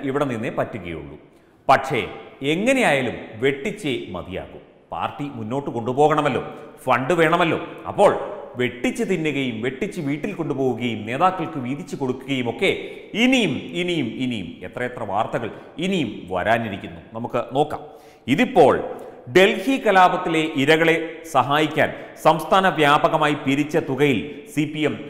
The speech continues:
ലക്ഷങ്ങൾ മുക്കിയതായി ആരോപണം. ആ, കൊള്ളാം. ഡൽഹി കലാപത്തിൽ ജിഹാദികൾക്കൊപ്പം ഇടത് തീവ്രവാദികളും കൂടെ ചേർന്നാണ് കലാപം അഴിച്ചുവിട്ടത്. കുറേ പേർക്ക് നല്ല അടി കിട്ടി, നല്ല ഏറ് കിട്ടി, നല്ലവണ്ണം പരിക്ക് പറ്റി. അതായത് വെളിവുകേടും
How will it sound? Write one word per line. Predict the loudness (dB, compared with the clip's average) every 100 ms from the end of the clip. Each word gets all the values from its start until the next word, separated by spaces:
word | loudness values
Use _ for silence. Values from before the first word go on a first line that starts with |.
| -10 0
ലക്ഷങ്ങൾ | 2 2 -2 -2
മുക്കിയതായി | -4 -6 -6 -4 -2 -4 -6
ആരോപണം. | -6 -6 -8 -14 -16 -20 _
ആ, | -6 -6 -8 -16 -20 -12
കൊള്ളാം. | -10 -10 -14 -20 -20 _ _ 2
ഡൽഹി | 4 4 0 2
കലാപത്തിൽ | 6 8 6 2 -2 -4 -10 -4
ജിഹാദികൾക്കൊപ്പം | 0 2 2 4 2 2 0 0 -2 -12 -8
ഇടത് | 0 4 6 4 2
തീവ്രവാദികളും | 0 4 6 8 6 4 2 2 0
കൂടെ | 4 4
ചേർന്നാണ് | 6 4 4 2 -2 2
കലാപം | 4 4 2 -2
അഴിച്ചുവിട്ടത്. | -2 -6 -4 -4 -4
കുറേ | -6 -10 2 6 6
പേർക്ക് | 6 4 2 2
നല്ല | 2 2 4
അടി | 4 4 0
കിട്ടി, | 0 -2 -6 -6
നല്ല | -4 0
ഏറ് | 0 2 0
കിട്ടി, | -2 -6 -8 -12 -10 -2
നല്ലവണ്ണം | 0 6 6 6 4
പരിക്ക് | 2 0 -2
പറ്റി. | -4 -4 -10 -14 -20 -14 0
അതായത് | 4 4 4 0 -4 -14 -6
വെളിവുകേടും | 0 2 2 2 2 0